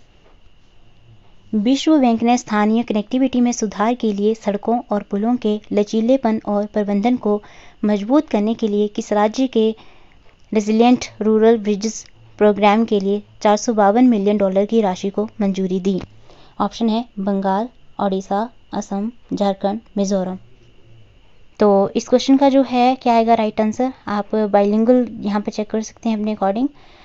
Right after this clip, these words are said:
इस का जो है वो आपका right answer है option सी, यानी कि असम। ठीक है, World Bank, World Bank ने जो असम को जो दो बड़ी सौगात दी है,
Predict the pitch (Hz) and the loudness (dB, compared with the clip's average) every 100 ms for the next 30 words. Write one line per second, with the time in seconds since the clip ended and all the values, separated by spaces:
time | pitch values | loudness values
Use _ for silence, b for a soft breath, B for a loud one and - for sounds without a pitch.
0 | b b 240 - 262 247 - 262 262 277 | b b -6 2 2 2 0 2 4 4
1 | 262 254 240 - 240 226 202 214 220 233 | 2 -2 -2 0 0 0 -2 -4 -4 -2
2 | 226 214 - 214 - 208 233 240 190 208 | -2 -2 -4 -8 -6 -8 -8 -6 -2 0
3 | 208 208 214 - 208 202 190 185 - - | 0 -2 -6 -6 -8 -6 -8 -10 -12 -18
4 | - 196 240 262 B B B B 220 233 | -8 -6 -6 -10 B B B B 6 6
5 | 202 196 - - 196 220 262 302 302 294 | 6 -4 -6 -12 0 4 6 6 8 8
6 | 294 285 226 247 262 269 - _ - 233 | 6 4 0 2 4 2 -2 _ -2 0
7 | 226 233 220 226 226 233 220 208 214 220 | 2 2 4 4 4 -2 -2 2 2 2
8 | 208 214 | -2 -2